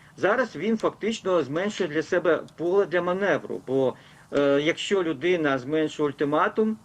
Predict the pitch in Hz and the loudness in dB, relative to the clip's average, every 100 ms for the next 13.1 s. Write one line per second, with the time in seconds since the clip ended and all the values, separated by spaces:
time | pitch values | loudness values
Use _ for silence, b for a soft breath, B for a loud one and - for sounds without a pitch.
0 | B B 139 175 185 165 156 170 151 151 | B B -4 0 0 0 -2 0 0 -2
1 | 165 151 156 160 156 143 - 151 143 147 | -2 0 2 2 -2 -6 -2 0 0 0
2 | 151 131 135 143 - 175 214 240 208 - | -2 -4 -6 -6 -4 -2 0 0 -4 -2
3 | 170 170 165 B B B - 175 139 175 | 0 2 0 B B B -6 -4 -2 -2
4 | - 180 170 160 151 151 - 151 135 110 | 0 -2 0 0 0 -2 -2 -2 0 -2
5 | 92 113 135 147 143 208 226 196 170 170 | -2 -4 -2 -2 -2 -2 -2 -2 -2 -2
6 | 175 156 165 165 - 156 143 156 156 160 | -4 -2 -2 -2 -2 -2 -2 -6 -4 -2
7 | 120 98 98 B B - 147 180 170 160 | -2 -4 -10 B B -10 -6 -2 0 -2
8 | - 151 127 185 247 202 117 B B 151 | -4 -6 -2 0 2 2 0 B B 0
9 | 151 - 156 151 147 147 147 135 170 156 | 0 0 4 4 4 4 2 0 -4 -4
10 | - 151 151 156 151 208 226 202 175 147 | -4 0 0 0 0 0 0 -2 2 2
11 | 139 131 147 170 160 - - 170 143 151 | 2 2 0 2 0 -2 0 0 2 -2
12 | 143 - 156 139 - 135 156 160 135 123 | -4 -2 0 0 -2 -4 -4 -6 -4 -4